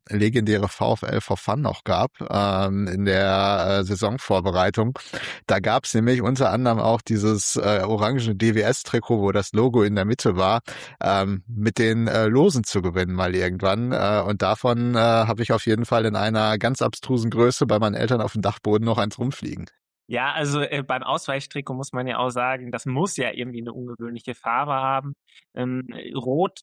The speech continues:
Speaker 2: kam vielleicht auch ganz gut an. Ähm, einige hatten mir gestern geschrieben, haben gesagt, „Warum nimmt man nicht Fiege dunkelblau?“ Ähm, könnte man ja vielleicht auch en-, auch entsprechend vermarkten.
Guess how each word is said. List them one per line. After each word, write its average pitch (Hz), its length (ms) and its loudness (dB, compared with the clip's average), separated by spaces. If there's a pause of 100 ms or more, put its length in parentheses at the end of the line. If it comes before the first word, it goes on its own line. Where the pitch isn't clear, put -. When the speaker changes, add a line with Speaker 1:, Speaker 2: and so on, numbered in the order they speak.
(100)
Speaker 2:
kam 147 400 -4 (240)
vielleicht 139 420 -6
auch 143 200 -4
ganz 156 220 -6
gut 151 200 -8
an. 143 460 -4
Ähm, 120 280 -6
einige 127 340 -2
hatten 127 240 -8
mir 127 180 -2
gestern 131 340 -4
geschrieben, 127 360 -6
haben 123 160 -4
gesagt, 123 300 -4
„Warum 123 220 -4
nimmt 139 160 -10
man 123 100 -2
nicht 120 160 -12
Fiege 147 460 -8
dunkelblau?“ 151 800 -2 (480)
Ähm, 135 300 -4
könnte 143 240 -4
man 131 160 -4
ja 127 100 -4
vielleicht 123 320 -8
auch 143 220 -2
en-, 135 200 -4
auch 143 160 -2
entsprechend 147 520 -8
vermarkten. 139 640 -4